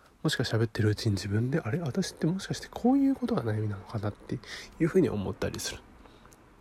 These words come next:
ね。もしくは話すこと自体が、えー、ブレイクするポイント、ね、打破するきっかけになったりする。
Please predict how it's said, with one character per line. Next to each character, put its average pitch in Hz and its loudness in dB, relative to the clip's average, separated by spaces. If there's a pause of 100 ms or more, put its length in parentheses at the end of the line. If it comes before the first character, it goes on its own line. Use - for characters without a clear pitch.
(300)
ね。 170 2 (1000)
も 160 0
し - -4
く - -4
は 175 4
話 113 0
す - -10
こ 113 0
と 110 0
自 110 0
体 147 2
が、 196 0 (480)
え - -8
ー、 - -8
ブ 113 -4
レ 95 -4
イ - -4
ク - -6
す - 0
る 92 -2
ポ 101 -4
イ 98 -2
ン - -8
ト、 - -10 (180)
ね、 147 6
打 139 8
破 120 2
す - 2
る 127 2
き - -6
っ - -16
か 110 4
け 110 2
に 104 4
な 120 6
っ - 2
た - -2
り - -8
す - -8
る。 - -18